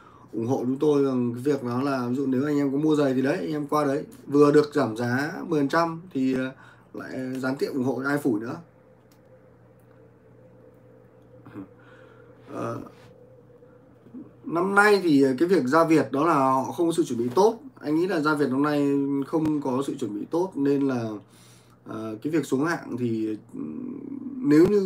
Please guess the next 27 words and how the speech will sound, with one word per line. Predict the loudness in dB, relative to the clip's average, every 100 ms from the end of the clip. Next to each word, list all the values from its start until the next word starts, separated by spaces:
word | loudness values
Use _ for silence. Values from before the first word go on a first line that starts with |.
| 0
gọi | -4
là | -2 -6 -10 -14 -12 -10
Gia | -2
Việt | 2 2 0
phải | -4
xuống | -2
hạng | -4 -4
thì | -4
chúng | -6
ta | -6
cũng | -4
thấy | -4
đó | -2 -4
là | -4 -8 -20 -20 -10
một | -6 -2
cái |
điểm | 2 2 0
mà | -8
chúng | -8
ta | -8 -6
cũng | -4
dễ, | -4 -4
rất | -4 -6 -4
dễ | -4
nhìn | 2 4 4
ra | 2 0
thôi. | -2